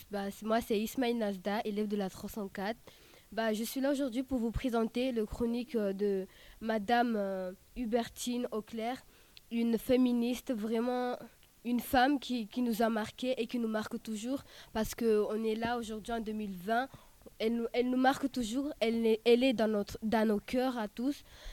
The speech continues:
Donc, euh, aujourd'hui, moi et Mounarda, on a décidé de présenter un peu comme, euh, une biographie d'elle pour, euh, vous mettre en route. Comme ça, vous comprenez, euh, ce qu'on est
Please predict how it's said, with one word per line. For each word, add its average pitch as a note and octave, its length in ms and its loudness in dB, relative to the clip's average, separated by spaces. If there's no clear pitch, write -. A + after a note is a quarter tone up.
Donc, G#3+ 220 -2
euh, A3 160 -2
aujourd'hui, A3+ 560 -4
moi B3 380 0
et A#3+ 80 2
Mounarda, A3+ 540 0
on A#3 100 0
a G#3 100 0
décidé A3 480 -4
de G#3 140 0
présenter A#3 680 0
un A3+ 140 -2
peu B3+ 300 0
comme, A3+ 320 -6
euh, G3+ 300 -4
une A3+ 180 -4
biographie A3 760 -4
d'elle A3+ 580 -6
pour, G#3+ 240 -4
euh, G3+ 220 0
vous G3 180 -6
mettre A3+ 280 2
en G3+ 120 0
route. G#3 380 -6
Comme G#3+ 220 -4
ça, A3+ 200 0
vous G#3 160 -2
comprenez, G#3+ 640 -2
euh, F#3 340 -2
ce G#3+ 60 -8
qu'on G#3 340 -4
est G#3+ 140 -4